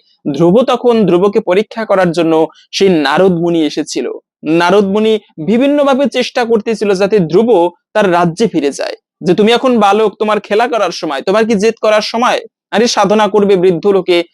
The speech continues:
তুমি এই কষ্ট সহ্য করতে পারবে না, যাও, চলে যাও।" কিন্তু ধ্রুব মহারাজ তখন এমন ভাবে বলল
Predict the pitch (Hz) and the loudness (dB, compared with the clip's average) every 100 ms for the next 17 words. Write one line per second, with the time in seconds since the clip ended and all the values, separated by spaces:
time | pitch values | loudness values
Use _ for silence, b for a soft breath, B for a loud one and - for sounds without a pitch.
0 | b 247 277 294 277 - 277 240 196 262 | b 0 0 2 0 0 0 2 2 0
1 | 262 233 214 180 156 156 165 202 240 220 | -2 -2 -2 0 0 0 0 0 0 -2
2 | 190 170 - - _ _ _ _ 165 156 | -4 -4 -8 -10 _ _ _ _ -4 -2
3 | 147 156 190 202 175 175 170 180 165 165 | 0 2 2 0 0 0 -2 -4 -4 -4
4 | - 160 240 196 220 190 185 175 151 | -2 0 2 2 2 2 2 2 2